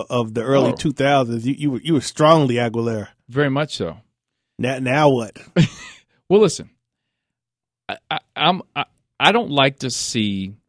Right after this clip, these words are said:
Speaker 2: people that were beautiful, considered beautiful people, or in shape or whatever at a certain period, ten, fifteen years from now, look bad.
Speaker 1: Yeah.
Speaker 2: Like we just talked about Pamela.
Speaker 1: Uh-huh.
Speaker 2: She, she didn't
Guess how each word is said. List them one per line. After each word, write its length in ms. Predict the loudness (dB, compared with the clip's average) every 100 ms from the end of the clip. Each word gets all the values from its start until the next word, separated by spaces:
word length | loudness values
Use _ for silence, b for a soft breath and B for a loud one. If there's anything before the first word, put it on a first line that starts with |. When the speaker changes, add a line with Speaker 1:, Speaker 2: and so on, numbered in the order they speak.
| _ _
Speaker 2:
people 320 | -4 -4 -2
that 200 | -2 -2
were 140 | -4 -8
beautiful, 880 | -8 -2 0 -2 -4 -4 -4 -6 -12 _ _ _ _ _ _ _ _
considered 580 | -4 -2 0 0 0 -2
beautiful 400 | 0 0 -2 -6
people, 580 | -4 -4 -2 -4 -6 -10 _ _ -6
or 140 | -4 -2
in 160 | -4
shape 380 | -4 0 0 0
or 60 | -2
whatever 380 | 0 0 0 -4
at 100 | -6
a 60 |
certain 320 | -4 -2 -2
period, 480 | -4 -4 -2 -2 -4 -10 _ _ _ _ _ -2
ten, 180 | -2
fifteen 460 | 2 0 0 -2 0
years 260 | 0 -2 -6
from 140 | -8
now, 400 | -8 -10 -14 -18 _ _ _
look 320 | -2 -2 -2
bad. 340 | -6 -6 -6 -14 _
Speaker 1:
Yeah. 260 | -8 -8 -10 _ _ _ _ -2
Speaker 2:
Like 200 | -2 -2
we 60 |
just 200 | -4 -4
talked 220 | -4 -4
about 260 | -4 -6 -6
Pamela. 480 | -6 -6 -6 -10 -12 _ -8
Speaker 1:
Uh-huh. 380 | -8 -8 -12 -16 _ _ -12
Speaker 2:
She, 220 | -10 -8
she 240 | -6 -4 -2
didn't 560 | -2 -2 -4 -8 -14